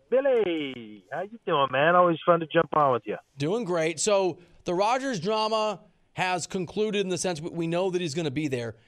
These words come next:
Speaker 2: And I'm trying to, I, I think, I wanted to give you the credit, but I could, I think you're the guy that called he was gonna play in Green Bay, right? I think you, you, you called that on, on my show a month or two ago.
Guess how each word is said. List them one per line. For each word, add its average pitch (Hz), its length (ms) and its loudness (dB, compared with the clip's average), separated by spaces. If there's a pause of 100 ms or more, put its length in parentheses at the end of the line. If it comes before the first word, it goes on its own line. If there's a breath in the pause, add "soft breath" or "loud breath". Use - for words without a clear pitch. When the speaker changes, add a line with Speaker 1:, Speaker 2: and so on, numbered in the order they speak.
(200 soft breath)
Speaker 2:
And 208 80 -4
I'm 220 60 -4
trying 359 360 0
to, - 120 -4
I, 196 60 -4 (100)
I 220 40 -2
think, 370 280 -4
I - 100 -2
wanted 294 240 0
to 262 40 -4
give 233 100 -4
you 214 80 -4
the 165 60 -4
credit, 170 320 -2
but 147 80 -4
I 139 40 -4
could, - 220 -8 (160)
I 226 80 -2
think 302 180 -4
you're 247 140 -2
the 277 120 -2
guy 156 240 0
that 147 180 -6
called 180 400 0
he 160 80 -4
was 156 140 -6
gonna 160 160 -4
play 165 260 -4
in 156 80 -6
Green 147 240 -6
Bay, 220 220 -2
right? 151 180 -2
I 190 40 -2
think 269 220 -8
you, 190 160 -8
you, 175 180 -8
you 180 160 -8
called 202 280 -2
that 156 200 -2
on, 143 160 -6
on 143 140 -4
my 175 160 -2
show 147 220 -4
a 127 60 -4
month 208 200 -6
or 170 80 -6
two 101 200 -12
ago. 65 240 -16